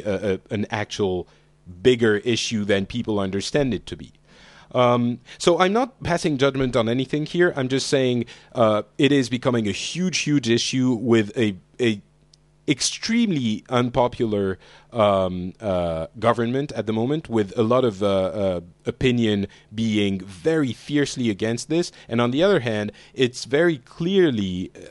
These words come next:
in, in my opinion at least, a political ploy to act, to appear to be, <sighs> it's sort of difficult to judge, but, uh, at least partly, I believe, uh,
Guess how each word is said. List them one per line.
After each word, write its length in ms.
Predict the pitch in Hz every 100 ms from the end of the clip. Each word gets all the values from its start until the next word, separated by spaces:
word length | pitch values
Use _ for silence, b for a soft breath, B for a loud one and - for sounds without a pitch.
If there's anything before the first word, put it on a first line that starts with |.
| -
in, 260 | 127 113 117
in 140 | 117
my 140 | 127
opinion 340 | 120 117 107 101
at 160 | 92
least, 380 | 113 107 92 - B B B _
a 440 | 127 117 110 110 104 b b b b b b _ _ -
political 520 | 139 147 165 147 127
ploy 560 | 123 120 120 123 156 156 -
to 420 | 135 127 113 98
act, 360 | - 131 131 127
to 180 | - 131
appear 400 | 127 - 135 147
to 140 | -
be, 220 | 110 110 - 156 B
<sighs> 240 | - -
it's 120 | 202
sort 140 | - 262
of 120 | 139
difficult 360 | 143 120 127 110
to 80 |
judge, 260 | 101 107 82
but, 140 | 90 - B -
uh, 80 | 151 170 - -
at 160 | 165
least 260 | 226 254 -
partly, 460 | 147 147 - 175
I 100 | 165 151
believe, 380 | 147 156 170 147
uh, 100 | 139